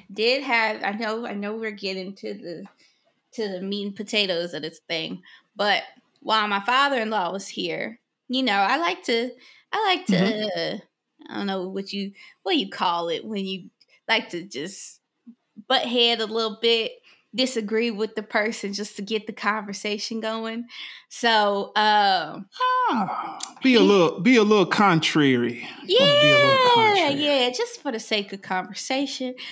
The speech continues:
Speaker 1: Uh, so he t-, was
Speaker 2: Right,
Speaker 1: telling
Speaker 2: playing
Speaker 1: me
Speaker 2: devil's advocate. Playing devil's
Speaker 1: Absolutely.
Speaker 2: advocate.
Speaker 1: So he was telling me about these, um, North Carolina, which I, it's funny, I knew nothing about it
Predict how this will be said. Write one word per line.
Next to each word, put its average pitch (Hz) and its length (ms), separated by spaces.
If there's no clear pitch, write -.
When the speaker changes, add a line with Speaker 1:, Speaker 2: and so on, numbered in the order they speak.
Speaker 1:
Uh, 262 540
so 269 260
he 370 420
t-, 381 240
was 185 80
Speaker 2:
Right, 165 260
Speaker 1:
telling 254 140
Speaker 2:
playing 196 160
Speaker 1:
me 156 60
Speaker 2:
devil's 160 360
advocate. 151 560
Playing - 140
devil's - 120
Speaker 1:
Absolutely. 185 400
Speaker 2:
advocate. 196 200
Speaker 1:
So 262 200
he 381 220
was 320 160
telling 254 320
me 226 160
about 202 500
these, 196 480
um, 180 680
North 214 260
Carolina, 214 640
which 196 300
I, 208 320
it's 208 180
funny, 226 340
I 202 120
knew 208 140
nothing 190 300
about 190 320
it 185 220